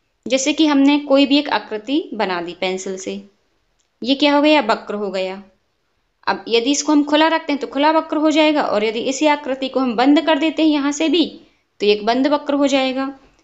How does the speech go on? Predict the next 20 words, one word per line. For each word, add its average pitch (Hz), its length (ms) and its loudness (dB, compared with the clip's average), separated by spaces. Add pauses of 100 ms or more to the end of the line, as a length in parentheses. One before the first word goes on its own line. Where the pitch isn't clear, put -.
(280)
अब 240 120 -2
यदि 262 200 2
हम 285 160 4
ये 285 80 4
curve 294 340 0
line 320 280 2
से 330 140 -2
बनाएं, 311 420 2 (1800)
तो 233 60 2
ये 247 120 2
देखिए, 214 300 0
ये 233 80 -2
खुली 285 320 2
वक्र 262 320 -2
ये 294 180 6
बन 285 260 4
गई। 294 180 0 (500)
इसी - 240 0
को 302 100 0
हम 302 340 2